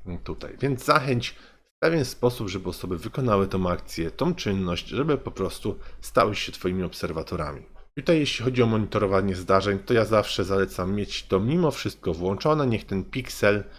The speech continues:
twój zbiera już sobie dane, mimo tego, że to jest reklama, której osoby pozostają de facto na Facebooku. I teraz druga opcja, bo my niestety nie mamy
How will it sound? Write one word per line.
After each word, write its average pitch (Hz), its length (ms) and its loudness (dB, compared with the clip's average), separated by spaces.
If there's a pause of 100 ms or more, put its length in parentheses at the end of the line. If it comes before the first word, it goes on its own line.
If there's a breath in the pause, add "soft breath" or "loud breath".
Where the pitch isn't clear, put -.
(200 loud breath)
twój 95 460 0
zbiera 95 560 0
już 87 240 -2
sobie 76 320 -6
dane, 113 520 6 (240)
mimo 139 240 2
tego, 113 260 2
że 92 120 -4
to - 120 0
jest 98 200 0
reklama, 98 480 0
której 120 480 4
osoby 120 420 4
pozostają 98 800 4
de 92 100 0
facto 87 500 -2
na 113 180 4
Facebooku. 90 760 -4 (640 loud breath)
I 160 60 -8
teraz 156 260 6
druga 123 260 6
opcja, 101 600 2 (440 loud breath)
bo 92 480 4 (340)
my 117 160 2
niestety 139 600 2
nie 113 220 2
mamy 127 460 6